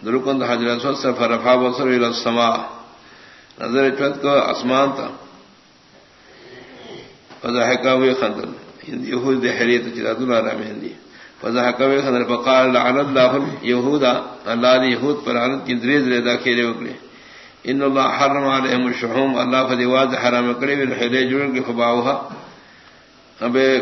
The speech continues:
ولی کول او ڈل بے جوڑول خرڅول بے کلو اسمان آمو خو شحوم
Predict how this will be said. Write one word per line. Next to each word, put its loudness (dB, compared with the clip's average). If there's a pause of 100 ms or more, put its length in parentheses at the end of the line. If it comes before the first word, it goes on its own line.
ولی 0
کول 0 (100)
او 2
ڈل 2
بے 2
جوڑول 0
خرڅول 0
بے 2 (360)
کلو 2
اسمان 2
آمو 2
خو 0 (600)
شحوم -2